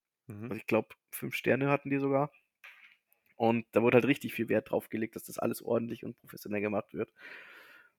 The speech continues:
Speaker 2: Und ich hab's zwar schon irgendwie gekonnt, aber halt nicht in dem Tempo, was da erwartet wurde. Und die Restaurantleitung,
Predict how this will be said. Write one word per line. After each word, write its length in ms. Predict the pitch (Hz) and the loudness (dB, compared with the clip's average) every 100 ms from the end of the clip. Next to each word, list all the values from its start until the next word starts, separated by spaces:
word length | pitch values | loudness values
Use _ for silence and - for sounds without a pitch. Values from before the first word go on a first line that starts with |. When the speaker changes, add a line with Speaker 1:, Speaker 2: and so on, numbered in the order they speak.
| _ | _
Speaker 2:
Und 360 | - 107 110 107 - - | 4 6 4 -2 -10 -6
ich 160 | - 117 | 0 4
hab's 200 | 135 - | 4 4
zwar 180 | - 143 | 10 10
schon 300 | - 143 156 | 10 8 6
irgendwie 480 | 170 156 165 127 151 | 6 6 6 2 2
gekonnt, 560 | 135 - 123 151 170 | 4 4 4 4 2
aber 200 | 78 107 | 0 6
halt 180 | 117 123 | 6 6
nicht 240 | 127 131 120 | 2 -4 -2
in 80 | |
dem 160 | 113 120 | 0 0
Tempo, 360 | - 127 131 123 | 2 2 2 -2
was 160 | 113 | 0
da 160 | - 95 | 4 6
erwartet 480 | 107 101 113 - - | 8 8 6 2 -4
wurde. 280 | 92 90 | -4 -2
Und 200 | 71 78 | -4 -10
die 40 | - | -6
Restaurantleitung, 920 | 107 - 110 107 135 139 139 139 135 | -4 0 4 8 10 10 10 4 0